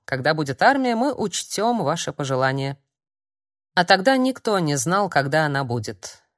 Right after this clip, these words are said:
Я отправился в Штутгарт на практику в фирме Daimler-Benz. Решил стать инженером, а для этого надо было обязательно пройти практику. Через полгода, завершив практику, я пошел на коммерческие курсы.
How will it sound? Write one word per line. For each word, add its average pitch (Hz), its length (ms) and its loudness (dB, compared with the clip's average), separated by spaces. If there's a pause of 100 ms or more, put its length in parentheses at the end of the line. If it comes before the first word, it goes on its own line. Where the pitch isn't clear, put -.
(100)
Я 277 140 2
отправился 254 500 0
в - 60 -4
Штутгарт 180 600 -6
на 143 120 -4
практику 165 540 -2
в 143 40 -8
фирме 165 400 -2
Daimler-Benz. 123 1040 -2 (880)
Решил 220 320 0
стать 240 360 2
инженером, 180 760 0 (240)
а 151 80 0
для 147 180 2
этого 277 280 2
надо 254 240 2
было 240 180 2
обязательно 175 580 0
пройти 139 380 -2
практику. 131 640 -2 (560)
Через 175 260 0
полгода, 180 440 0
завершив 151 440 -2
практику, 175 600 0
я 139 220 -2
пошел 160 420 -2
на 143 140 -4
коммерческие 151 640 -2
курсы. 131 480 -6